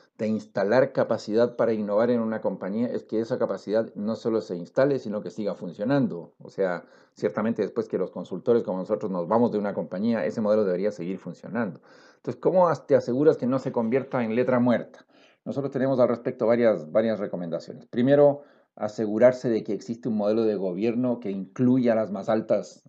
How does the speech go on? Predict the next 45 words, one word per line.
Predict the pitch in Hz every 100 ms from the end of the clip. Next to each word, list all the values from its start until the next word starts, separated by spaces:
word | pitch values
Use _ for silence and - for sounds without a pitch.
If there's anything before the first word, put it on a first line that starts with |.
| -
eh, | 82 90
ejecutivos | 82 101 95 113 110 101
de |
la | 104
compañía, | - 95 - 104 131 131 113
incluso | 101 127 110
si | 98
es | 170
posible | - 95 - 107
a | 104
los | 95
directores, | 98 107 - 131 127 123 - - _ _
y | - 95
que | 101
le | 98
dan | 98 120 113
una | 110 92
cierta | 117 110 117 98
continuidad, | 92 98 104 107 147 139
así | 110 123
como | 120 117
revisan | 110 117 120 117
la | 107
estrategia | 104 101 98 110 120
de, | 104 95 87
del | 92 95
negocio, | 98 113 117 156
también | 113 107 107
revisan | 98 95 98
la | 90
estrategia | - 95 95 98
de | 87
innovación, | 90 90 - 143 131 117 107 - - - _ -
etcétera. | 80 - 76 -
O |
sea, | - 101
hay | 107
un | 107
tema | - 107 107 107
de | 98
gobierno. | 92 92 95 107 98 - - - _ - - _
También | 104 123
hay | 143 139
un | 123
tema | 139 139 139 139